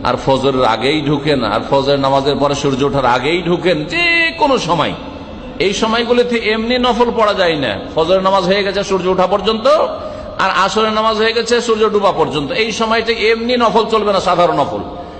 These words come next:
কিন্তু তাহিয়াতুল মসজিদের ক্ষেত্রে রাসূলুল্লাহ বলছেন, "ইযা দাখালা", যখনই প্রবেশ করবে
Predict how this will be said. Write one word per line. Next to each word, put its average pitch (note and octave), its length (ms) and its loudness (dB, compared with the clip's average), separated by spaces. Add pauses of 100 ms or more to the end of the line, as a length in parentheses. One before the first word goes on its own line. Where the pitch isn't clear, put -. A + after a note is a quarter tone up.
(140)
কিন্তু G3+ 280 -2
তাহিয়াতুল G#3 560 2
মসজিদের D#4+ 440 0
ক্ষেত্রে A#3+ 240 2
রাসূলুল্লাহ G3+ 600 0
বলছেন, G3+ 300 0
"ইযা F#3 600 2
দাখালা", D#3+ 460 2
যখনই F#3 720 2
প্রবেশ F#3+ 380 -2
করবে G#2+ 320 -4